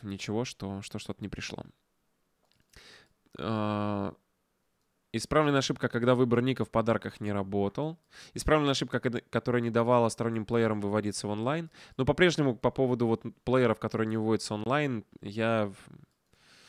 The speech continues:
очень сильно негодую, что Росбрейн поддержал, говорит: "Владимир, сними, пожалуйста, модерку на твоем канале". Вообще без проблем. Ты что, у тебя со-, со-, соблазн велик? Помощники стримера.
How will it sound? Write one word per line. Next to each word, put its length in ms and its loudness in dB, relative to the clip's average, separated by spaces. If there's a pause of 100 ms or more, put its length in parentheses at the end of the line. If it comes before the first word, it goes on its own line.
(580)
очень 340 0
сильно 260 -4
негодую, 540 0
что 560 -4
Росбрейн 460 2
поддержал, 500 0
говорит: 180 -2
"Владимир, 280 4
сними, 240 0
пожалуйста, 400 2
модерку 500 0 (440)
на 160 -4
твоем 220 0
канале". 440 0 (340)
Вообще 340 -12
без 120 -16
проблем. 360 -10
Ты 120 -2
что, 220 -4
у 60 -2
тебя 140 -10
со-, 260 -4
со-, 320 -2
соблазн 460 -2
велик? 420 -2 (2000)
Помощники 400 -8
стримера. 440 -8